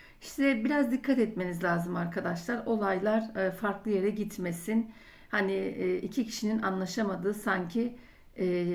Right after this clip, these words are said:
etrafa, çevreye yansımış gibi. Evet, e, senin, e, bir iş konusunda büyük bir sevinç yaşayacağını görüyorum.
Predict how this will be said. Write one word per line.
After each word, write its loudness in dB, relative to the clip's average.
etrafa, -2
çevreye 2
yansımış 0
gibi. -2
Evet, 0
e, -2
senin, 8
e, 0
bir -2
iş -2
konusunda 2
büyük 0
bir -2
sevinç 0
yaşayacağını -2
görüyorum. 4